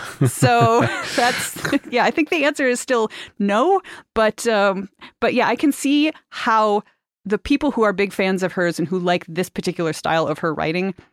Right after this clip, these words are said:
would absolutely just, just go bananas over this story. I am not one of those people because I don't like that stream of consciousness. Th-, there's so much, it's like drinking from the fire hose, and it's a fire hose of, of stuff that I'm not,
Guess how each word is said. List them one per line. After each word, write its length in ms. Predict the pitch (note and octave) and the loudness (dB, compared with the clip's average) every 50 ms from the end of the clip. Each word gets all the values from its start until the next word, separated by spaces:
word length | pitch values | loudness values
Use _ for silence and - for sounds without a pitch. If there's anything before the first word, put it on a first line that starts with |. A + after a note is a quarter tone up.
| _ _ - | _ _ -4
would 320 | F3 F3+ F3+ E3+ D#3 D#3 - _ _ _ _ _ - | 0 2 2 2 0 -2 -6 _ _ _ _ _ -2
absolutely 720 | E3+ F3+ F3 F3 - - G3 F3+ E3+ F3 F3 - F3 E3+ | 0 0 0 0 -2 -2 -2 0 0 0 0 0 0 0
just, 420 | D#3 - D#3 D3+ - - - - - | 0 0 -2 -4 -4 -8 -14 -12 -10
just 280 | - D#3+ - - - E3 | -8 -8 -8 -8 -4 -2
go 120 | G3+ F#3+ | -2 0
bananas 580 | E3 - F3+ E3+ E3 D#3 D#3 D#3 C#3+ C#3+ - - | 0 0 0 0 2 2 2 0 0 -2 -4 -4
over 220 | - D#3 C#3 C#3+ D3+ | -4 -2 -2 -2 -4
this 160 | D3 C#3+ - | -4 -4 -4
story. 400 | - - D#3+ D3+ D3 C#3+ C#3+ D3 - - | -4 -4 -2 -2 -2 -2 -2 -4 -4 -2
I 120 | F#3+ G#3 | 0 0
am 140 | A3 A3 G#3 | 2 2 2
not 180 | G3+ F#3+ E3+ - | 2 0 0 0
one 100 | E3+ E3 | -2 -4
of 100 | D#3 - | -2 -4
those 180 | D3 D3 - | -4 -6 -6
people 260 | - - F3 D3+ D#3+ D3 | -4 -4 -2 -2 -2 -2
because 240 | C3+ D#3 - E3 - - | -2 -4 -6 -4 -4 -2
I 100 | F3 F3 | -4 -2
don't 260 | - F#3 F3 E3+ D3+ | 0 0 0 0 0
like 200 | E3+ E3 E3 - | -2 -2 -2 -2
that 260 | D#3 D3+ - - _ - - - | -2 -4 -4 -4 _ -16 -20 -16
stream 280 | - - G3+ F#3+ E3+ | -8 -4 -2 0 0
of 80 | E3+ - | -2 -2
consciousness. 680 | - F#3+ E3 D#3+ - D#3+ D#3+ - E3 D3+ D3+ - - - - - - - - - - - - - - - - - | 0 0 0 0 0 -2 -2 -2 -2 -2 -2 -4 -8 -14 -16 -18 -20 -20 -20 -16 -14 -12 -12 -12 -14 -16 -10 -4
Th-, 160 | F#3+ F#3+ - | -2 -2 0
there's 200 | E3+ F#3 F3+ - | 0 0 -2 0
so 140 | - - G3 | 0 0 0
much, 240 | F#3+ F3 - - - | 0 0 -2 -4 -4
it's 160 | - G3 - | -4 -2 0
like 220 | A#3 G#3+ G3+ - - | 0 0 -2 -2 -4
drinking 300 | - G#3+ A#3 A#3 C4+ A3+ | -2 0 0 2 0 0
from 140 | - G#3+ F#3 | 0 0 -2
the 60 | E3+ | -2
fire 300 | - - F3+ F#3 F#3+ F#3+ | 0 0 0 2 2 2
hose, 280 | F#3 D#3+ D#3 D3+ D3+ - | 2 2 0 0 -2 -2
and 100 | D#3 D#3+ | -4 -4
it's 100 | D#3 - | -4 -4
a 40 | E3 | -2
fire 280 | - F#3+ F#3 F#3+ F#3+ | 0 0 2 2 2
hose 240 | F#3+ E3+ F3+ F3 E3 | 2 2 0 0 -2
of, 180 | E3+ D3+ - - - | -4 -4 -6 -6 -8
of 80 | D#3+ - | -8 -6
stuff 240 | - - F#3 F3+ - | -4 -2 -2 -2 -2
that 100 | E3 E3 | -2 -2
I'm 100 | D#3+ D#3+ | -2 0
not, 200 | E3 E3+ E3+ - | 0 -2 -2 -4